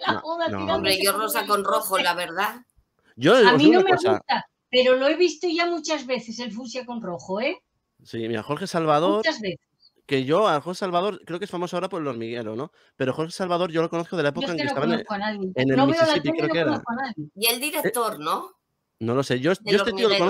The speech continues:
Speaker 2: conozco
Speaker 3: ¿no?
Speaker 2: de, de
Speaker 3: Algo
Speaker 2: otra
Speaker 3: así.
Speaker 2: etapa, pero no me acuerdo cuál. Si era Crónicas Marcianas, el Mississippi, algo de esto. Creo que era Crónicas Marcianas, creo.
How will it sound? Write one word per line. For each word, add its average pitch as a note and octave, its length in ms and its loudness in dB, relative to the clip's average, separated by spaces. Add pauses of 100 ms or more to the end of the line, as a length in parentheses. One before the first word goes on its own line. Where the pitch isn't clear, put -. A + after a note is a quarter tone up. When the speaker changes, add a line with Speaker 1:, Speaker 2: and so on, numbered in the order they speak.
Speaker 2:
conozco G#3+ 80 4
Speaker 3:
¿no? F3+ 60 4
Speaker 2:
de, E3 80 2
de D3 100 2
Speaker 3:
Algo C#3+ 120 0
Speaker 2:
otra D3+ 120 -4
Speaker 3:
así. C#3 100 -4
Speaker 2:
etapa, A2+ 220 -2
pero B2 100 -4
no C#3 60 -2
me D#3 60 -2
acuerdo D3 260 -2
cuál. A#2 260 -2 (240)
Si - 140 -2
era D#3+ 100 4
Crónicas E3+ 320 -2
Marcianas, D#3+ 600 -4
el C3 120 -8
Mississippi, B2+ 480 -8
algo D3 220 -2
de A2+ 80 -4
esto. G#2 260 -12 (220)
Creo F3 160 2
que A3+ 80 2
era G#3+ 100 4
Crónicas E3+ 380 -2
Marcianas, G#2 680 -6
creo. G2 280 -8